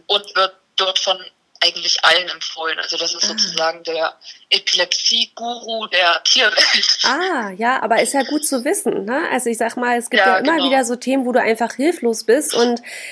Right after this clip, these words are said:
Speaker 2: wo dann einfach auch die Kompetenz der, der, ich sag jetzt normalen Tierärzte dann einfach auch ausgeschöpft ist.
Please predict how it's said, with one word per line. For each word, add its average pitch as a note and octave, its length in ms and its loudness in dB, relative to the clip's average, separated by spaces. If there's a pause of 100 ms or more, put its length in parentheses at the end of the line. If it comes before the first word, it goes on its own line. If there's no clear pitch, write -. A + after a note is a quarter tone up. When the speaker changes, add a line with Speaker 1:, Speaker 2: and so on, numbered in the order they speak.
(140)
Speaker 2:
wo A#3+ 120 4
dann B3 180 4
einfach A3 300 0
auch G#3+ 100 -2
die A#3+ 120 -4
Kompetenz A#3 680 0
der, A3+ 360 2
der, G#3+ 360 4 (100)
ich A3 120 -4
sag G3+ 120 2
jetzt G#3+ 140 -2
normalen G#3 680 2
Tierärzte B3 600 2
dann G#3+ 180 4
einfach A3+ 280 2
auch G#3+ 200 4
ausgeschöpft - 680 0
ist. - 200 2